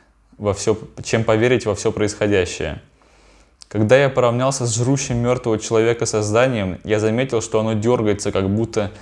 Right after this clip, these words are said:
хочет побежать в мою сторону. Это отвратное чувство, когда на голову как будто надевают колокол,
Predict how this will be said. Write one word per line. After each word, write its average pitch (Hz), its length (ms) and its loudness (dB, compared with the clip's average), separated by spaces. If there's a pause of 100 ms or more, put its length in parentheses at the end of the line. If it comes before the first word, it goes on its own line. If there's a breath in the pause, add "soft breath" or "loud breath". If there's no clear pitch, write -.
(220 loud breath)
хочет 117 320 -4
побежать 107 400 2
в 117 60 -6
мою 110 140 0
сторону. 90 520 0 (100)
Это 127 220 2
отвратное 117 500 2
чувство, 135 460 -6
когда 104 340 -2
на 107 120 -4
голову 107 440 2
как 98 180 -4
будто 113 360 -4
надевают 113 540 0
колокол, 110 640 0